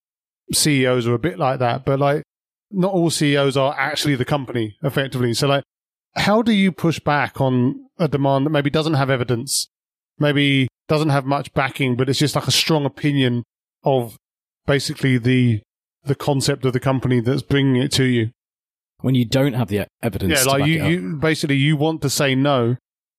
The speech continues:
Speaker 1: The person with the muscles is saying yes.
Speaker 2: Literally.
Speaker 1: Yeah,
Speaker 2: <laughs>
Speaker 1: exactly. And you need to find a way to persuade them. But again, they're so highly respected. They've got such strong opinions about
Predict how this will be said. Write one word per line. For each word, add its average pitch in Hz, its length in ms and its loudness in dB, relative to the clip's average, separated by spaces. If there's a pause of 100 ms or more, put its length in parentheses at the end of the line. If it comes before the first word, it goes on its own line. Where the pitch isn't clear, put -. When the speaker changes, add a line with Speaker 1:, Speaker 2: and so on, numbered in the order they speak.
(260)
Speaker 1:
The 139 100 -4
person 147 540 0
with 131 100 0
the 127 80 -4
muscles 135 440 0
is 127 140 0
saying 127 320 0
yes. 123 580 -2
Speaker 2:
Literally. 107 480 -2 (140)
Speaker 1:
Yeah, 131 500 2
Speaker 2:
<laughs> - 60 -8
Speaker 1:
exactly. 139 580 -2 (640)
And 139 640 0 (280)
you 143 840 2
need 156 180 0
to 139 60 -6
find 147 220 0
a - 20 0
way 135 240 0
to 123 420 0
persuade 165 380 0
them. 131 220 -6 (800)
But 139 340 0 (520)
again, 131 440 -2 (100)
they're 127 220 0
so 135 300 0
highly 135 440 2
respected. 139 760 -2
They've 131 220 0
got 143 200 -4
such 151 200 -2
strong 143 240 0
opinions 135 480 0
about 127 360 0